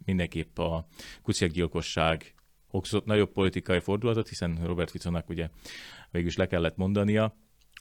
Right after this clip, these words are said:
Akkor sem voltak olyan támadások a tüntetők ellen, ami mondjuk a, a nyolcvankilenc előtti eseményeket hozta vissza. Tehát azért ilyen szinten demokráciánk, ö, viszonylag fejlett. Az viszont, hogy az emberek nem mennek annyira ki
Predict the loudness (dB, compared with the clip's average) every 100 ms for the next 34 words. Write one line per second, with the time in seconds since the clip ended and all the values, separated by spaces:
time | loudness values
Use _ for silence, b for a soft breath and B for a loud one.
0 | _ _ 2 2 4 2 4 0 0 -2
1 | -4 -4 -4 -2 -2 0 0 -2 -4 -6
2 | -10 -8 -6 -6 -8 -2 0 0 0 -2
3 | -4 -4 -6 -4 -2 -2 -2 -4 -4 -2
4 | -2 -2 -2 0 0 -2 -6 0 2 2
5 | 0 -6 -10 -6 -6 -4 -4 -4 -4 -8
6 | -8 -6 -6 -4 -4 -2 -2 0 0 -2
7 | B B 0 0 0 0 2 0 2 2
8 | 2 0 0 2 2 0 -2 0 2 2
9 | 0 -4 b b -2 2 4 4 2 4
10 | 4 4 2 0 4 4 4 -2 0 0
11 | 0 0 2 2 2 2 2 2 2 2
12 | 0 2 2 0 0 -2